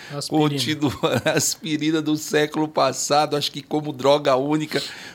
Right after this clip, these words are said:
Speaker 2: foi uma das drogas que mais salvou pessoas, né? E vai continuar salvando, <laughs> continuamos usando muito A S, né?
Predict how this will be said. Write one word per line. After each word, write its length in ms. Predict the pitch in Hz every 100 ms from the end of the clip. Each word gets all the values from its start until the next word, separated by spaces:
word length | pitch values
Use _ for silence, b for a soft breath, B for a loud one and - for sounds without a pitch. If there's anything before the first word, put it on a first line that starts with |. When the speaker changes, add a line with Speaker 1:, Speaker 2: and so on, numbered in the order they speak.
| B
Speaker 2:
foi 140 | 143
uma 200 | 156 151
das 200 | 139 135
drogas 380 | 120 147 151 143
que 160 | - 131
mais 320 | 131 156 156
salvou 420 | - 143 127 139
pessoas, 680 | 143 147 127 - 165 170 135
né? 140 | 139 160
E 20 |
vai 180 | 151 165
continuar 500 | 175 170 170 165 156
salvando, 640 | - 160 127 139 160 156
<laughs> 0 |
continuamos 1120 | - 160 - - 180 170 156 165 185 185 190 - B B B
usando 480 | 160 165 160 156 156
muito 320 | 151 156 170
A 80 | 160
S, 440 | 135 131 135 - 135
né? 200 | 147